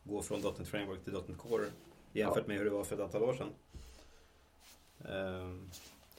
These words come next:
Speaker 1: nej, men annars är det väl att se på liksom hur, liksom vilka typer av dependencies man har på sina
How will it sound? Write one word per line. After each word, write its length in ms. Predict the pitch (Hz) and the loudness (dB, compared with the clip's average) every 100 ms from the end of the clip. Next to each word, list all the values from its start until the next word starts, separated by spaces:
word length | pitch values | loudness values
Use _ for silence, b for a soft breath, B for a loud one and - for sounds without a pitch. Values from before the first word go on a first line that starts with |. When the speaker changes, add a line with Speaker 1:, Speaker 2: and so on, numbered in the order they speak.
| b b b - | b b b -4
Speaker 1:
nej, 120 | 113 | 2
men 40 | 110 | 4
annars 220 | 107 107 | 4 6
är 40 | |
det 60 | 131 | 6
väl 120 | 131 | 8
att 60 | 113 | 8
se 160 | 113 | 6
på 120 | 110 | 6
liksom 320 | 104 104 104 98 | 4 2 0 2
hur, 240 | 104 95 | 2 0
liksom 220 | 95 98 | -2 -2
vilka 220 | 98 98 | -2 -2
typer 240 | 95 - 90 | -2 -2 -2
av 100 | 92 | -2
dependencies 540 | 92 110 110 104 101 | -2 -2 0 -2 -2
man 100 | 101 | -2
har 240 | 98 101 104 - | 0 0 -2 -2
på 180 | 92 95 | -2 -2
sina 360 | 101 95 98 | -2 -2 -4